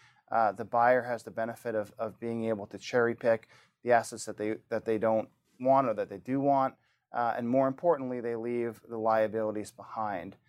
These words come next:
Um, another benefit of, of a three sixty-three sale is that it mitigates what's referred to as fraudulent conveyance risk. And fraudulent, a fraudulent conveyance is when, uh,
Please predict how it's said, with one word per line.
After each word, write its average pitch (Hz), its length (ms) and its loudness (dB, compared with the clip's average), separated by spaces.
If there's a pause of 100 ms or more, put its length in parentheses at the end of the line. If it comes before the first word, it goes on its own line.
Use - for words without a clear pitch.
(320)
Um, 107 400 4
another 135 360 6
benefit 120 560 -4
of, 110 280 -4
of 117 160 -4
a 113 40 -4
three 120 220 -4
sixty-three 131 640 -2
sale 117 500 4
is 107 160 -4
that 113 160 0
it 113 160 -4 (420)
mitigates 123 540 -2
what's 117 220 -6
referred 113 400 -2
to 113 180 -2
as 104 100 0
fraudulent 113 600 2
conveyance 113 640 -2
risk. 101 400 -6 (520)
And 113 300 0
fraudulent, 131 580 6
a 113 100 -6
fraudulent 127 500 -2
conveyance 120 600 -4
is 113 140 -10
when, 113 380 0 (420)
uh, 110 220 0